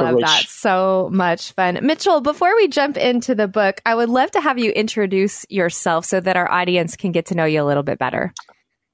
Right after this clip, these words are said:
Speaker 1: Yeah, sure. So I'm pastoring out in, uh, Maryland in a suburb, just, uh, kind of almost in between Baltimore and Washington, D C, a church called Grace Community Church.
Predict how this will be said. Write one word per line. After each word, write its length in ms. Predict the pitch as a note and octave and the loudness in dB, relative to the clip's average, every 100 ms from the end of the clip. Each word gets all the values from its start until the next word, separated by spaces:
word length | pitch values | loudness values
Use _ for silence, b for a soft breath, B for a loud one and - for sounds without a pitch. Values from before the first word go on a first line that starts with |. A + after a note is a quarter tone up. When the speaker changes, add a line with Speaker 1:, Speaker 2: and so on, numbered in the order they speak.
| _ | _
Speaker 1:
Yeah, 220 | G3+ A#3+ F3 | 0 2 4
sure. 280 | - G#3 D#3 | 4 4 2
So 120 | E3 | 0
I'm 100 | F3+ | 0
pastoring 460 | - G#3 - A3+ F#3+ | 0 0 2 2 4
out 260 | D#3 E3 E3+ | 2 2 0
in, 240 | D#3 C#3+ | 2 2
uh, 140 | C3+ | 2
Maryland 580 | C3 C#3 D#3+ D3+ A2+ C3 | 2 2 2 2 0 0
in 160 | E3+ C#3 | 2 0
a 80 | C#3 | 0
suburb, 600 | - D#3 D3+ D#3 D#3 C#3 | 2 2 4 2 2 0
just, 420 | F#3+ F3 - - - | -2 0 -2 -4 -4
uh, 60 | F#3+ | -2
kind 160 | B3+ | 0
of 80 | C4+ | 0
almost 400 | F3 F3 E3 - | 0 0 0 0
in 120 | D#3+ | 0
between 360 | C#3+ - D3 C3+ | 0 0 0 0
Baltimore 540 | B2+ C3 - C#3 C3+ | 0 0 0 0 0
and 100 | B2+ | 0
Washington, 400 | A#2+ A#2+ - B2+ | 0 0 0 0
D 140 | A#2+ A#2 | 0 0
C, 220 | - B2 | 2 0
a 580 | - _ - - - - | -2 _ -20 -20 -12 -4
church 240 | - C3 | -2 0
called 160 | - B2 | -2 0
Grace 240 | C3+ C3+ | 2 2
Community 320 | - C3 B2+ | 0 2 2
Church. 420 | B2 C#3 F3 - | 2 0 2 0